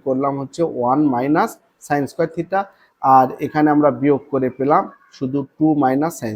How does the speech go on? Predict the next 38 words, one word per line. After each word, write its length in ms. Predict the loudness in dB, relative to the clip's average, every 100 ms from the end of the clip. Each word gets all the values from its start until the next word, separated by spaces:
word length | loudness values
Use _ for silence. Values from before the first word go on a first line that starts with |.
| -10
square 220 | -12 -12
theta। 220 | -16 -18 -20 _ _ _ -8
এখন 160 | -6 -6 -2 0
এই 80 | 0
যে 80 | -2 -4
টু 80 | -2 0
minus 240 | 0 -2 -4
sin 140 | -4 -4
square 200 | -6 -6
theta, 180 | -4 -2 -2 0
টু 80 | 0
minus 200 | 2 0 -4
sin 120 | -6 -6
square 180 | -8 -8
theta, 160 | -2 0
এর 80 | 2 2
লসাগু 340 | 0 0 -6 -4
কিন্তু 160 | -8 -4 -2
আমাদের 200 | -2 -4 -4
টু 80 | -2 2
minus 260 | 2 0 -2
sin 140 | -4 -4
square 200 | -4 -6
theta-ই 260 | -6 -8 -8 -10
হবে। 140 | -18 _ _ _ _ _ -4
তাহলে 240 | -2 -2 -2
এটার 200 | -2 -4 -4
জন্য 160 | -2 -2
আমরা 140 | -2 -2 -4
লিখতে 240 | -6 -8 -2
পারি 200 | -2 -2 -6 _ _ _ _ _ _ _ _ _
টু 80 | 0 2
minus 400 | 2 2 2 0 -6 -18 -8
sin 180 | -4 -4 -4
square 220 | -8 -8 -8
theta। 240 | -8 -8 -10 _ -20 _ _ 0
তাহলে 240 | 2 6 4
এখানে 220 | 4 0